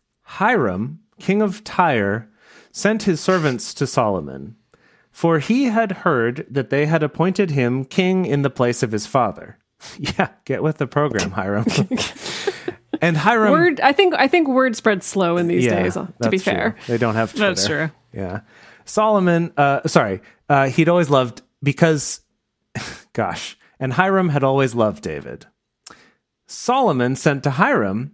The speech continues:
Speaker 1: saying, "Know that David my father could not build a house for the name of Yahweh his God because of the wars which were around him on every
Speaker 3: Jess,
Speaker 1: side."
Speaker 3: are you looking at the N I V?
Speaker 1: No.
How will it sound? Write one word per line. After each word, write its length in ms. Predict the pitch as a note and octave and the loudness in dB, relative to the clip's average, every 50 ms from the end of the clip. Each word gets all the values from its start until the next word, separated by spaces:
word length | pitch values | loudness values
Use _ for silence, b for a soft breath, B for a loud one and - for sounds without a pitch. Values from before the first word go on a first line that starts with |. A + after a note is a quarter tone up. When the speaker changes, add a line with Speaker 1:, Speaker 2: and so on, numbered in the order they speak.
| _ _ - | _ _ -12
Speaker 1:
saying, 560 | - - - E3 D#3+ D#3+ E3 E3 E3 D#3+ D#3+ - B B B B B B B | -4 0 0 2 2 2 2 2 0 0 -2 -4 B B B B B B B
"Know 320 | F#3+ A3 A#3+ B3+ C#4 C#4 B3 | 0 2 2 2 2 0 2
that 160 | G#3+ G3+ - | 0 0 2
David 320 | - E3+ F3+ F#3 F#3 F#3 D#3+ | 2 2 4 4 2 2 2
my 220 | D#3 D3+ D#3+ E3 | 2 2 2 2
father 580 | D3+ - C#3+ C3 C3 B2 C3 B2 A#2+ A#2+ A#2+ - _ _ - | 2 2 2 2 2 2 2 2 2 0 -4 -10 _ _ -4
could 160 | - A#2 A2 | -4 -2 0
not 360 | A#2 B2+ C#3+ D#3+ D#3+ - C#3 | 2 2 2 2 0 -2 0
build 220 | D#3 D#3 D#3 D#3 | 0 0 2 2
a 60 | D#3+ C3+ | 2 2
house 340 | C3 E3 E3+ E3+ - - | 4 4 2 2 0 -4
for 140 | - - D3 | -4 -2 0
the 100 | C3+ C#3 | 0 2
name 240 | C#3 C#3 C#3+ D3 D3 | 2 2 2 2 2
of 140 | D3 C3+ C3 | 0 0 0
Yahweh 400 | C#3 C#3+ C#3+ D3 C#3+ C#3+ C#3 C#3 | 2 2 2 2 2 2 2 2
his 240 | C3 C3+ C#3 C3 B2+ | 2 2 0 0 0
God 480 | - D3+ D3+ D3+ D3 C3 B2 A#2+ A2 G#2 | 0 0 2 2 2 2 0 0 -2 -2
because 320 | A#2 G#2+ - C3 A#2+ A2+ | -4 -2 0 0 0 0
of 120 | A#2 G#2+ | -2 -2
the 100 | A2 A#2+ | -2 0
wars 540 | A2 A#2 C#3 C#3+ C3 A#2 G2+ F#2+ F#2+ - - A2 | 2 2 2 2 2 0 0 -2 -4 -6 -6 -8
which 140 | G#2 - - | -6 -4 -2
were 120 | A2+ G#2+ G#2+ | 0 0 2
around 280 | G#2+ A2 A#2+ B2 A#2+ A2 | 2 2 0 0 0 -2
him 140 | G#2+ G#2 | -2 0
on 140 | G#2 G#2 G#2 | 0 0 0
every 260 | A2 G#2+ G#2 A#2 A#2 | 0 0 0 0 -2
Speaker 3:
Jess, 320 | A#2 - F#3+ B2+ B2+ B2 A2 | 0 0 2 2 2 2 2
Speaker 1:
side." 240 | F#2+ G2 F2+ G2 - _ _ _ _ _ _ _ _ _ _ _ - | 0 -2 -4 -6 -12 _ _ _ _ _ _ _ _ _ _ _ -2
Speaker 3:
are 80 | - F#3+ | 0 0
you 180 | G#3 A3+ B3 | 2 2 0
looking 300 | C4 C#4 C4+ - C#4 C#4 | 0 0 -2 -2 -2 -2
at 100 | C#4 C4 | -2 -2
the 140 | B3+ A#3 G#3 | -4 -4 -2
N 100 | F#3+ F#3+ | -2 -2
I 140 | G3+ G#3 G#3 | -2 -2 -2
V? 340 | F#3 F#3+ G3 G#3+ A3+ A3 G3+ _ _ _ _ _ _ _ _ _ _ _ _ _ _ _ _ _ _ _ _ _ _ _ _ _ _ _ _ - | -2 -2 -2 -2 -2 -4 -4 _ _ _ _ _ _ _ _ _ _ _ _ _ _ _ _ _ _ _ _ _ _ _ _ _ _ _ _ -10
Speaker 1:
No. 500 | C3 B2+ B2 A#2+ C3+ F3 G#3+ A3+ A3 | -6 -4 -2 0 0 0 -2 -4 -6